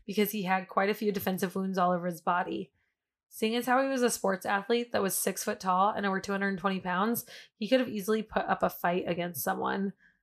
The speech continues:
He was stabbed and slashed all over his arms, legs, neck, back,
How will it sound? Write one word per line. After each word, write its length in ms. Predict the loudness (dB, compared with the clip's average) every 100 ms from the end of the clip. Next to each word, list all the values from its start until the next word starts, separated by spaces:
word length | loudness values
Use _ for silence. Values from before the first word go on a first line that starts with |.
| _ _ _ _ _ _
He 360 | -4 0 0
was 240 | 0 0 0
stabbed 380 | -2 0 2 2
and 160 | 0
slashed 360 | 0 0 0 0
all 140 | 2 2
over 160 | 2
his 160 | -2 -2
arms, 460 | 0 2 0 -4 -6
legs, 460 | 0 2 2 0 -10 -8
neck, 380 | -2 0 -2 -6 _ _ -2
back, 320 | 0 -2